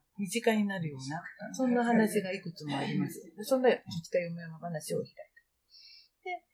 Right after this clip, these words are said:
まあ、せっかくその広場、これはあの、いろんな皆さんの居場所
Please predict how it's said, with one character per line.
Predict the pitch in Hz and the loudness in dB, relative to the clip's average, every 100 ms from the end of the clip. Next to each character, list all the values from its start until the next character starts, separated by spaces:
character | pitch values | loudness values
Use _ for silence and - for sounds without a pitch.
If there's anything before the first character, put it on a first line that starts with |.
| _ _ | _ _
ま | 320 | 4
あ、 | 302 | 6
せ | 302 | 6
っ | 294 | 8
か | 294 | 8
く | 285 | 8
そ | 269 262 | 0 0
の | 247 233 - - _ | 2 4 2 -2 _
広 | 247 240 | 8 8
場、 | 165 143 - _ _ _ | 8 0 -4 _ _ _
こ | 233 | 2
れ | 214 | 2
は | 196 | -2
あ | 185 | -10
の、 | 180 | -14
い | 190 | -8
ろ | 202 | -8
ん | |
な | 196 | -6
皆 | 196 220 | 0 0
さ | 233 190 | 2 0
ん | |
の | 165 | -2
居 | 160 | 0
場 | 185 | 2
所 | 240 254 | 6 4